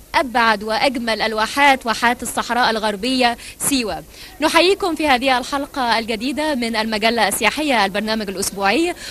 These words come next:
وهذه الحلقة من قلب سيوة، من واحة سيوة في الصحراء الغربية. قفزت واحة سيوة أو الأرض الحمراء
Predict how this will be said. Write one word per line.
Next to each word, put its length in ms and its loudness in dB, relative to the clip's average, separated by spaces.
وهذه 800 4
الحلقة 640 2
من 520 2
قلب 560 0
سيوة، 440 6
من 140 2
واحة 380 2
سيوة 340 4
في 140 6
الصحراء 580 2
الغربية. 600 2
قفزت 460 2
واحة 260 2
سيوة 300 4
أو 160 2
الأرض 320 0
الحمراء 640 2